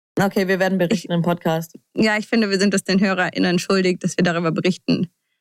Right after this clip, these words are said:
Speaker 2: Äh, wirklich, dass wir auch mal Experimente machen hier. In
Speaker 1: Ja,
Speaker 2: die Theo-,
Speaker 1: ja, ja.
Speaker 2: in die Praxis kommen, nicht nur Theorie.
Speaker 1: Aber bitte zwing mich nicht, äh, die, die Perlen in deinem Arsch rauszuessen.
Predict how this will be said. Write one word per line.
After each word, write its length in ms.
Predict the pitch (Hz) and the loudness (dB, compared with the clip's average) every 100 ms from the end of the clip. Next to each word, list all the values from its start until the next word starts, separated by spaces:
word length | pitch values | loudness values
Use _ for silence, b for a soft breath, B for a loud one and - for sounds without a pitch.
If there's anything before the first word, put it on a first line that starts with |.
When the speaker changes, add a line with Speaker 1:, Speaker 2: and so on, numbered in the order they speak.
| _ | _
Speaker 2:
Äh, 180 | - 190 | -4 -2
wirklich, 280 | 196 214 - | -2 -2 -2
dass 140 | 202 202 | -2 0
wir 120 | - | 0
auch 80 | 175 | 0
mal 240 | 190 185 - _ | 0 -2 -6 _
Experimente 720 | 202 - - 185 180 220 220 | -4 -2 -2 2 2 2 0
machen 320 | 151 135 - 170 | -2 -4 -2 -2
hier. 240 | 165 175 - _ _ _ _ | -2 -4 -12 _ _ _ _
In 140 | - 220 | 0 2
Speaker 1:
Ja, 120 | 220 | 2
Speaker 2:
die 60 | 233 | 2
Theo-, 80 | 226 | 2
Speaker 1:
ja, 60 | |
ja. 80 | 220 | 2
Speaker 2:
in 80 | 226 | 0
die 60 | 214 | 0
Praxis 480 | - 233 - 202 - | 0 -2 -2 -4 -2
kommen, 180 | 196 | -2
nicht 160 | 190 233 | 0 0
nur 80 | 247 | 0
Theorie. 540 | - 202 185 175 165 - _ _ _ | 0 0 0 0 -2 -8 _ _ _
Speaker 1:
Aber 140 | 220 220 | -2 0
bitte 200 | 233 233 | 0 0
zwing 220 | 240 247 | 2 2
mich 140 | 240 | 2
nicht, 240 | 233 240 - | 2 0 0
äh, 340 | 214 202 185 | 0 0 0
die, 340 | 185 202 190 | 0 2 2
die 100 | 196 | 0
Perlen 300 | 180 220 202 | -2 0 0
in 160 | 196 220 | 0 0
deinem 160 | 196 185 | 0 0
Arsch 240 | 180 180 - | -4 -4 -4
rauszuessen. 640 | 170 - - 156 160 | -4 -4 -4 -4 -4